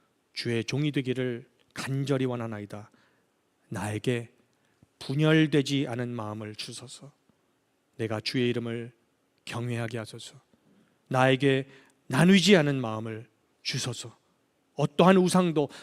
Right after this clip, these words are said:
다른 사랑도 나의 마음을 빼앗아가지 않게 하소서." 저는 이 가사가 바로 우리들의 기도가 되어야 된다고 생각합니다.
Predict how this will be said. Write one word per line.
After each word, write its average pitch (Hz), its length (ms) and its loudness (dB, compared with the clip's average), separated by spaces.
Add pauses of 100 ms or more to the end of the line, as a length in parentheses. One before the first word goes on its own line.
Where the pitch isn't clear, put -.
다른 202 320 8
사랑도 202 720 6 (640)
나의 113 260 -4
마음을 107 600 -8
빼앗아가지 160 520 -4
않게 117 460 -10 (540)
하소서." - 480 -12 (1160)
저는 131 260 -6
이 123 100 -2
가사가 127 520 -10 (800)
바로 117 240 -8
우리들의 113 480 -8 (840)
기도가 135 420 -4
되어야 131 220 -8
된다고 123 340 -12
생각합니다. 131 520 -18